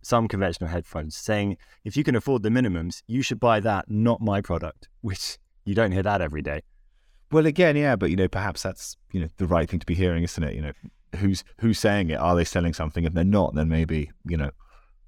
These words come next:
Speaker 2: that's, that's something worth listening to a little bit more. Um, I thought that was good. I thought, again, he was good on liquid alts too, 'cause, you know, it's sort of, not controversial is the wrong word, but, but it's a, it's a,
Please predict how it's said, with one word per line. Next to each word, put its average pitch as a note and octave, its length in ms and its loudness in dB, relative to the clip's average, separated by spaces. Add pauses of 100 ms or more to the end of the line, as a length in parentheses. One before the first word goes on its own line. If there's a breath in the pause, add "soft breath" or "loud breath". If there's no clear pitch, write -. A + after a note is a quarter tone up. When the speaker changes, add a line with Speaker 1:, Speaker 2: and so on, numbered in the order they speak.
Speaker 2:
that's, - 320 -4
that's D2 240 0
something D#2 480 0
worth E2 260 -2
listening E2 260 -4
to E2 120 -2
a - 20 0
little D#2+ 180 0
bit E2 120 2
more. E2+ 400 2
Um, F2+ 360 2 (300)
I A2 60 4
thought D#3 140 -2
that C3 80 6
was A2 100 -4
good. B2 240 4
I A2+ 60 4
thought, A2 200 0
again, G2 480 -2
he A#2 80 -8
was G#2 120 -4
good C3 120 2
on A#2+ 100 4
liquid A#2+ 220 2
alts A#2+ 220 2
too, B2+ 240 2
'cause, F#2+ 180 -6
you A#2 80 -4
know, C#3 100 0
it's F3+ 140 -2
sort B3+ 140 0
of, D#3+ 80 -2 (580 soft breath)
not - 240 -10
controversial F2+ 800 2
is E2 60 -4
the E2+ 120 -4
wrong E2 260 0
word, F2 380 2
but, E2 240 2
but F2+ 180 2 (280)
it's - 140 -8
a, D3 60 -2 (160)
it's - 120 -6
a, B2+ 60 -6